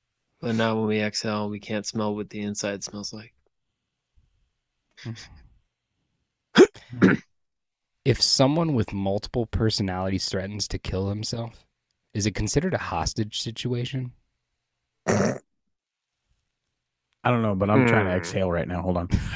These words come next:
Speaker 2: <laughs> I'm trying to smell this shit.
Speaker 1: <laughs>
Speaker 3: Why isn't there mouse-flavored cat food?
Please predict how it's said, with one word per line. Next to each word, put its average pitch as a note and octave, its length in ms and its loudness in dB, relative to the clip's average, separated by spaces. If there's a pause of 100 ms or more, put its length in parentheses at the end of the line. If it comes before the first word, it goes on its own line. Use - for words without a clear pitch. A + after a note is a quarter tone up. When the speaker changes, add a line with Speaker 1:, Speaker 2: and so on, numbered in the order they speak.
(220)
Speaker 2:
<laughs> G#4 420 10
I'm F#4+ 120 8
trying D#3 220 4
to D3+ 60 6
smell D3+ 280 4
this C#3+ 240 6
shit. - 300 6 (880)
Speaker 1:
<laughs> - 2500 0 (1160)
Speaker 3:
Why A#2 180 8
isn't E3+ 320 10
there C3+ 140 8
mouse-flavored G2+ 720 4
cat F2+ 240 2
food? F2+ 260 -2